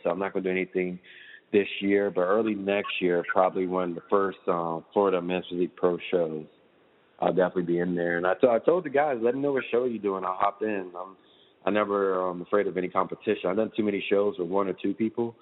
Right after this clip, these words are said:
to sit there and, and try to hide from someone competing in the show. So, <laughs> so whoever's competing, I'm ready. But, yeah, early next year is the goal.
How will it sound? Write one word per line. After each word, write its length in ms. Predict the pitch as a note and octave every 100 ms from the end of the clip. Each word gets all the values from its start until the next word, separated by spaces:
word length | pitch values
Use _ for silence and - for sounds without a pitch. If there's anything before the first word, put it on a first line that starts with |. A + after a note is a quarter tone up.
| - - -
to 60 | -
sit 160 | G#2 F2+
there 160 | F#2+ F2+
and, 220 | F#2+ -
and 240 | F#2 E2+
try 160 | - F#2
to 60 | D#2+
hide 280 | F#2 F2 -
from 160 | E2+ D#2+
someone 240 | F#2 E2+ D#2+
competing 340 | D#2 F#2 E2+
in 80 | D#2
the 60 | - -
show. 240 | E2+ C#2+ -
So, 220 | - -
<laughs> 1080 | C#4+ F4 B3+ F3 - D3+ A2+ - D#4+ C#4 G3
so 400 | G2+ G#2 - F#2+
whoever's 400 | G2+ A2 A#2 A2 -
competing, 440 | F#2 A2 A2 G2
I'm 180 | F#2+ G2
ready. 300 | G#2+ G2+ F#2+
But, 300 | D#2+ E2+ - _ _
yeah, 160 | A#2 A2+
early 280 | G#2+ C3+ C3+
next 240 | A#2 A2+
year 100 | A#2+
is 60 | G#2+
the 80 | G2
goal. 440 | F2 G2+ G2+ G2+